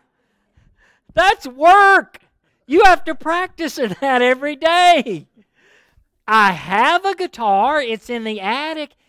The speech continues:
It is in pristine condition. See, I think salvation is that. It is the free gift that God's given us. He has given you new life.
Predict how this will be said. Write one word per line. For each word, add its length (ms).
It 160
is 200
in 180
pristine 1000
condition. 800
See, 120
I 80
think 160
salvation 540
is 80
that. 180
It 140
is 140
the 120
free 340
gift 200
that 140
God's 200
given 240
us. 120
He 160
has 160
given 320
you 100
new 260
life. 260